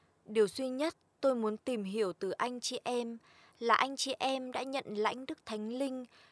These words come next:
nhờ làm theo các việc của luật pháp hay nhờ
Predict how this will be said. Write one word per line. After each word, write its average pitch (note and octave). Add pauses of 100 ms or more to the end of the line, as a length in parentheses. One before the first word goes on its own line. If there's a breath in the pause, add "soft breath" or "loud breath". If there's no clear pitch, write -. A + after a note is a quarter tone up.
(140 loud breath)
nhờ G#3
làm F#3
theo B3
các -
việc G#3+
của F#3+
luật F3
pháp C#4+ (380 loud breath)
hay G#3+
nhờ G#3